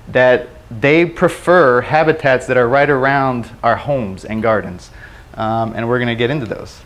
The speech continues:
So here's the first one. This is the most common one we have around here that's really annoying to us. The little black and white fella that you see out in the daytime, that's the Asian tiger mosquito,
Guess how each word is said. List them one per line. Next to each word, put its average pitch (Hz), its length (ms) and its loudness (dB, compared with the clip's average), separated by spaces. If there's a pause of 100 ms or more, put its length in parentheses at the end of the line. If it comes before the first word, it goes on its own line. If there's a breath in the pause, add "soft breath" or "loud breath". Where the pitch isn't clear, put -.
(840 loud breath)
So 165 160 2
here's 185 240 4
the 175 80 2
first 190 260 0
one. 139 140 2
This 147 180 0
is 175 100 0
the 170 100 2
most 170 280 2
common 175 440 2
one 165 180 2
we 170 180 0
have 139 500 2
around 135 360 2
here 135 120 0
that's 120 200 2
really 147 260 0
annoying 143 460 0
to 107 180 -4
us. 104 160 0
The 117 120 -4
little 131 200 2
black 143 280 2
and 143 100 -2
white 151 240 2
fella 151 260 2
that 147 160 -2
you 147 80 -4
see 147 300 0
out 139 60 4
in 123 60 -4
the 127 60 -2
daytime, 147 480 0
that's 135 180 -2
the - 160 -6
Asian 139 320 0
tiger 147 380 0
mosquito, 175 640 0